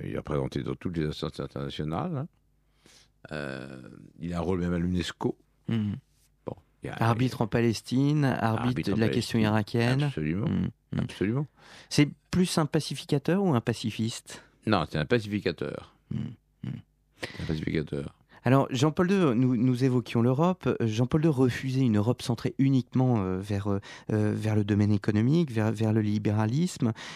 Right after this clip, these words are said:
Speaker 2: Il pensait que l'Europe devait proposer, euh, une alternative culturelle et donc aussi, euh,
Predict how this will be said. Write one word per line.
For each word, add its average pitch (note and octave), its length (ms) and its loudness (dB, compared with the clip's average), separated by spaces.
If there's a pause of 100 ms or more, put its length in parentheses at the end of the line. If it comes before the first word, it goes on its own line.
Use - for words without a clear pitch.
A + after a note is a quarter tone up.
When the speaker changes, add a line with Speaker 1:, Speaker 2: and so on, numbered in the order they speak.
(120)
Speaker 2:
Il A2 120 -2
pensait C#3+ 360 2
que - 160 -2
l'Europe B2 600 4
devait A#2 320 0
proposer, C3 840 2 (340)
euh, G#2 840 2
une G#2+ 160 4
alternative A#2+ 580 0
culturelle C3+ 640 0
et G2+ 80 0
donc A#2 320 0
aussi, C#3 540 0
euh, G2 360 0